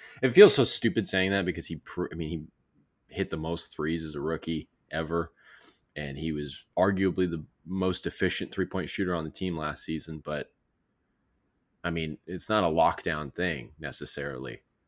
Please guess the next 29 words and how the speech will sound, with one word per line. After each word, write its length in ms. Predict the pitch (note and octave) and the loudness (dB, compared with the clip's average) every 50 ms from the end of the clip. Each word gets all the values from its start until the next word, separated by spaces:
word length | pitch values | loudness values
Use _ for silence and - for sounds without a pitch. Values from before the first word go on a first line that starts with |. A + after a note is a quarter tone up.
| _ _ _ _ - A#2+ | _ _ _ _ 2 6
And 140 | B2 B2+ | 6 6
it's 100 | C3 B2 | 6 6
just 180 | - C3+ - - | 4 4 6 6
like 120 | B2 G2+ | 6 6
when 100 | G2+ A#2 | 6 4
you 60 | A#2 G#2+ | 2 4
start 220 | - C#3+ C3 G2+ | 6 6 6 6
extending 460 | F#2 - - - A#2+ A2+ A2+ A2 G2+ | 6 4 2 2 4 4 4 4 2
yourself 360 | F#2 F2 - - F#2 F2 - | 2 0 0 2 0 0 0
to 80 | - F#2 | 0 0
all 100 | F#2 F2+ | 2 4
these 160 | F2+ F2+ D#2+ | 4 2 2
different 300 | D2 F#2 - - E2 E2 | 0 -2 -4 -2 -2 0
areas, 560 | E2+ F#2 F2+ E2+ D2+ D2 C#2 C2+ - - - _ _ _ _ _ _ _ _ _ _ _ _ _ - | 2 4 2 2 2 0 -4 -6 -10 -12 -14 _ _ _ _ _ _ _ _ _ _ _ _ _ -6
I 40 | |
mean, 140 | F2+ D#2+ D2+ | -4 -2 4
that 280 | E2+ F2 G#2 G#2 - - | 6 6 6 4 4 0
seems 240 | - G2+ F2+ E2 - | -2 -2 -2 -4 -4
to 80 | D#2+ | -2
be 80 | F2 F2+ | -2 0
where 180 | E2+ D#2 D2+ | 0 0 -2
he's 220 | C#2+ C#2 - - - - | -4 -6 -8 -12 -8 -2
dropping 400 | - E2+ D#2+ - - E2+ D2+ C#2 | 2 4 4 4 2 0 -6 -8
a 60 | C#2 | -8
little 220 | C#2 C2+ B1+ B1+ - | -10 -12 -12 -12 -12
bit. 200 | - B1 B1 - _ _ E2 | -12 -12 -12 -12 _ _ -18
And, 180 | D#2 C#2+ C#2+ C#2+ _ _ _ _ _ _ _ _ _ _ _ _ - | -16 -16 -16 -18 _ _ _ _ _ _ _ _ _ _ _ _ -12
I 60 | F2+ | -10
mean, 300 | E2+ E2 D#2+ D#2 D2+ | -8 -8 -8 -10 -10